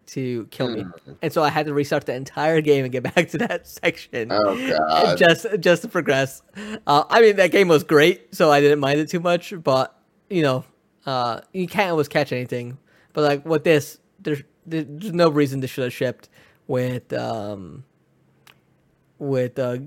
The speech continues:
Speaker 1: game crashing bug that stops you from progressing.
Speaker 2: Yeah, better to delay it than to ship it broken.
Speaker 1: Yeah, and they, I think they even promised, like, uh, all the co-, content was supposed to be in this as well, so I can see why people rushed out to play this,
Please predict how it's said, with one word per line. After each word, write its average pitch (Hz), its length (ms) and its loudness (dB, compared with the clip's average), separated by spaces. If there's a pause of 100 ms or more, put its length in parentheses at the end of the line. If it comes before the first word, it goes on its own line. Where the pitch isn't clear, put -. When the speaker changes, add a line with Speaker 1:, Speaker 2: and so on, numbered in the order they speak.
(160)
Speaker 1:
game 120 320 -6
crashing 120 480 -8
bug 117 420 -8
that 95 220 -10
stops - 220 -12
you 117 60 -10
from 117 180 -16
progressing. 92 360 0
Speaker 2:
Yeah, 95 80 -4 (220)
better 165 320 10
to 165 160 8
delay 131 440 6
it 110 140 -2
than 110 200 -4
to 110 160 -2
ship 123 280 0
it 82 140 -2
broken. 95 580 -2
Speaker 1:
Yeah, 143 300 -2
and 208 140 0
they, 247 240 2
I 202 180 0
think 330 200 -6
they 254 180 -4
even 254 120 -4
promised, 240 400 -2
like, 143 360 0 (460)
uh, 151 260 2
all 160 180 0
the 156 80 -4
co-, - 180 -6
content 143 560 -6
was 127 380 -6
supposed 131 320 -6
to - 40 -20
be 123 200 -10
in 120 140 -12
this 120 180 -12
as 120 100 -10
well, 117 260 -6
so 120 380 -6 (300)
I 127 60 -8
can 135 100 -6
see 143 100 -4
why 131 120 0
people 139 440 -4 (100)
rushed 131 300 -6
out 120 180 -4
to 135 140 -6
play - 300 -10
this, - 400 -12